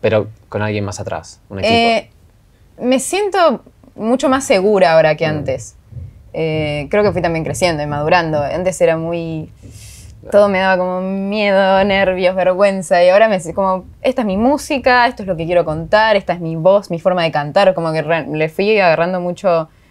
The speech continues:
Speaker 2: mucha confianza a mi forma, a mí,
Speaker 1: Sí.
Speaker 2: <laughs> como artista.
Speaker 1: Claro.
Speaker 2: Eh,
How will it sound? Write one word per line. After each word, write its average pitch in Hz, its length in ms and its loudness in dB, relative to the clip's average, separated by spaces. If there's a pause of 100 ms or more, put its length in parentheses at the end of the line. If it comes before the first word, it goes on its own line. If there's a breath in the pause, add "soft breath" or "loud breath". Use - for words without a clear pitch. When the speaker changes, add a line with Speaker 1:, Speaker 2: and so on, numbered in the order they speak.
(120 soft breath)
Speaker 2:
mucha 208 200 -2
confianza 165 880 0
a 139 40 -10
mi 139 180 -10
forma, 160 400 -2 (280)
a 147 140 -2
mí, 160 300 -4 (160)
Speaker 1:
Sí. 220 80 0
Speaker 2:
<laughs> 185 120 -2
como 185 120 2
artista. 175 480 -2 (160 soft breath)
Speaker 1:
Claro. 92 240 -8 (240)
Speaker 2:
Eh, 165 840 0